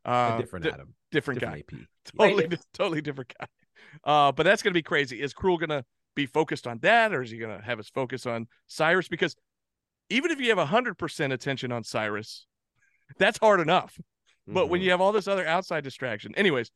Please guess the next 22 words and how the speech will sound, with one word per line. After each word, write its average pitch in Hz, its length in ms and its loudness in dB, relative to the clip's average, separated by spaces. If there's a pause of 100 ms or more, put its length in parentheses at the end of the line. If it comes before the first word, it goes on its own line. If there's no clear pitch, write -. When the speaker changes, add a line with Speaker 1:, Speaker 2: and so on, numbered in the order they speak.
(100)
Speaker 2:
we'll 190 140 2
get 175 120 2
into 143 180 0
that 117 140 0
next 107 240 -10
week. 110 100 -16 (340)
Um, 143 600 4 (440)
also 208 360 4
on 185 80 2
the 170 80 -2
line, 143 400 0
N 214 240 -2
W 214 320 0
A 202 260 0
World 196 380 -2
Women's 202 360 -4 (140)
Championship, 170 800 -2 (240)
Kenzie 523 340 8 (260)
Page 466 220 8
Speaker 3:
Woo! 381 300 4
Speaker 2:
defending 285 540 0
Speaker 3:
Hey. 294 60 -12